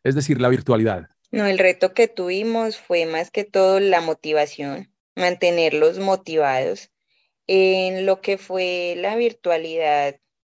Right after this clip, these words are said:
Speaker 2: por la pandemia, nos enfocamos, ante todo, fue en, en la vigilancia tecnológica. Entonces, eso es el estudio, pues, de,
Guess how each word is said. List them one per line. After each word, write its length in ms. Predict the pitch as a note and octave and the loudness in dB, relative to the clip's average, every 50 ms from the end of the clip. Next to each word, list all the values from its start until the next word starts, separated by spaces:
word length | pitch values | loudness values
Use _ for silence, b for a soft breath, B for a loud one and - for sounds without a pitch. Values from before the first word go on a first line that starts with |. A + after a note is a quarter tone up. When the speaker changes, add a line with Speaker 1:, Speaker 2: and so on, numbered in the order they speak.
| _ _ | _ _
Speaker 2:
por 160 | - G3+ G3+ | -6 -4 0
la 180 | A#3 G#3+ G3+ - | 0 -2 0 -2
pandemia, 840 | E3+ D#3+ E3 E3 E3+ G3+ A3+ B3 B3+ B3 B3 B3 A#3+ A#3+ - - _ | -8 -8 -8 -8 -4 -4 -4 -2 -4 -4 -4 -4 -4 -6 -8 -10 _
nos 240 | - F#3 F3+ E3+ F3 | -6 -6 -6 -4 -6
enfocamos, 1300 | E3+ E3 E3 D#3+ D#3 - - E3+ D#3+ D3+ D3 D3 D3+ D#3+ E3+ F3 F3+ F#3 F#3 F#3+ F#3+ G3 - - - _ _ _ _ _ _ _ _ _ _ _ _ _ _ _ _ _ _ _ _ _ _ | -8 -8 -8 -10 -10 -6 -4 -2 -2 -2 -2 -4 -2 -2 0 0 0 -2 -2 -4 -6 -10 -12 -18 -20 _ _ _ _ _ _ _ _ _ _ _ _ _ _ _ _ _ _ _ _ _ _
ante 380 | E3 F3+ F3+ F3+ F3 - F3 | -4 -4 -4 -2 0 0 0
todo, 320 | E3+ - F3 E3 D3+ D3+ D#3+ | 2 4 6 6 6 6 4
fue 280 | - - F#3 F#3 F#3 | 2 0 0 2 2
en, 300 | F#3+ F#3+ F#3 F#3+ F#3+ - - | 0 -2 -4 -4 -6 -6 -6
en 500 | - F3 F3+ F3+ F3+ F3+ F3+ F#3 F#3 F#3+ | -4 -4 -2 -2 -2 -2 -4 -4 -2 0
la 100 | F#3+ F3 | 2 2
vigilancia 540 | E3+ D#3 D#3 D#3+ D#3+ D#3 C#3+ D3+ - D#3+ E3 | 2 2 -2 -4 -4 -4 -4 -2 -4 -4 -4
tecnológica. 800 | - F#3 F#3 F3+ E3 D3 D3 E3 G3 A3+ A#3 B3+ - - - A3 | -2 -4 -4 -4 -4 -2 0 2 2 2 0 -2 -6 -6 -10 -10
Entonces, 320 | G3+ F#3+ - D#3 D3+ D#3+ | -10 -4 -2 -2 2 2
eso 160 | E3+ F3+ F#3+ | 0 0 0
es 140 | F#3 F#3 F#3+ | -4 -2 -2
el 180 | G3 F#3+ F#3+ F3+ | -2 -2 0 -2
estudio, 480 | D#3+ D#3 _ - C#3 C3+ C3+ D3 D3+ | -2 -4 _ -6 -6 -4 -4 -4 -4
pues, 180 | _ F3+ F3 E3+ | _ -8 -6 -4
de, 420 | F3+ F3+ F3+ F3+ F3+ F3 F#3 F#3+ | -4 -4 -4 -4 -6 -10 -12 -16